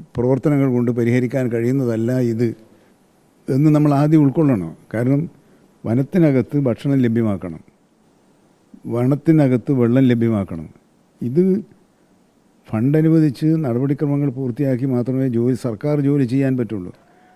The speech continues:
അപ്പോൾ നമ്മൾ ഈ മാർച്ച് ആകുമ്പോഴേക്കും ആ രൂപത്തിൽ ജലലഭ്യതയും ഭക്ഷണ ലഭ്യതയും ഉറപ്പുവരുത്തുന്നുള്ള ഒരു ദീർഘകാല പഠിച്ച-, പരിപാടി നടപ്പിലാക്കിക്കൊണ്ടിരിക്കുകയാണ്. അതിൻ്റെ റിസൾട്ട് വരാൻ കുറച്ച് സമയമെടുക്കും.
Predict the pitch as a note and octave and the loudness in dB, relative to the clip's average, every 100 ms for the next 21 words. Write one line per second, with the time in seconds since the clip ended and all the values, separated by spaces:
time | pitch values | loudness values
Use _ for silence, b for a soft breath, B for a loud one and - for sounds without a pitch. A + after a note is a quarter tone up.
0 | b - B2+ B2+ D3+ E3 D#3 F3+ E3+ F3+ | b -8 -4 0 2 2 2 2 2 0
1 | D3 E3 E3 E3 C#3+ B2 A2+ B2+ C3+ C#3 | -2 2 2 2 2 2 0 -2 -4 -8
2 | - A#2+ C3+ E3 D3+ C#3 C#3 D3 D3 B2 | -14 -6 0 2 2 0 0 -2 -2 0
3 | A#2+ C#3+ D3 C3+ C3 B2 C#3 C3 A2 D3+ | 0 2 0 2 0 2 0 0 -4 -4
4 | C#3+ C#3 B2+ A#2+ C3 A#2 A2 C#3 C3+ A2+ | -4 -2 -2 -2 -2 -2 -4 -4 -4 -2
5 | A#2 A#2 C3 C3 B2 - b b b b | -4 -2 -2 -2 -2 -6 b b b b
6 | _ C3+ C3+ D#3+ D#3 D#3 D3+ C3+ - E3 | _ 0 4 6 6 4 4 0 -2 -2
7 | D#3 C3+ C3+ C#3+ C#3 D3 C#3 C3 D3+ D#3+ | 0 2 2 4 2 2 0 0 2 2
8 | C#3+ C3+ B2+ B2 F#2+ - b b b - | 0 -2 -4 -4 -6 -8 b b b -4
9 | D3+ E3 D3 - F3+ F3 E3 B2 A#2+ C#3+ | 0 0 0 -2 0 4 4 4 0 -4
10 | - _ _ _ _ _ _ _ _ D3+ | -14 _ _ _ _ _ _ _ _ -4
11 | D3+ D3 D#3+ D#3 C#3 G#2+ F#2 | -2 -2 2 4 4 2 -6